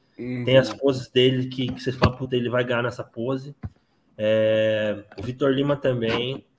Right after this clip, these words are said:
Speaker 2: o Leandro também. Então, assim, a gente tem só, só no nosso time, a gente tem três atletas com características muito diferentes. Então,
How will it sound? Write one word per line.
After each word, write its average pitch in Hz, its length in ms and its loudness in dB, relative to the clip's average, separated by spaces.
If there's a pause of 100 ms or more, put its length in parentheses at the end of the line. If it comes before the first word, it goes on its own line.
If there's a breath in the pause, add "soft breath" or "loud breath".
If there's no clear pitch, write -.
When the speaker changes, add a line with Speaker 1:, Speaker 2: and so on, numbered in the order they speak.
(120)
Speaker 2:
o 113 80 -16
Leandro 120 300 -4
também. 120 280 0
Então, 131 140 0
assim, 131 200 0
a 123 60 0
gente 127 200 -8
tem 143 260 -6 (400)
só, 180 500 0
só - 300 2
no 226 120 2
nosso 190 340 0
time, 190 300 0
a 160 40 0
gente 151 180 -6
tem 165 140 -4
três 190 360 -2
atletas 165 640 -2
com 170 200 -8
características 165 920 -4
muito 240 560 0
diferentes. 208 880 -4 (440 soft breath)
Então, 175 580 0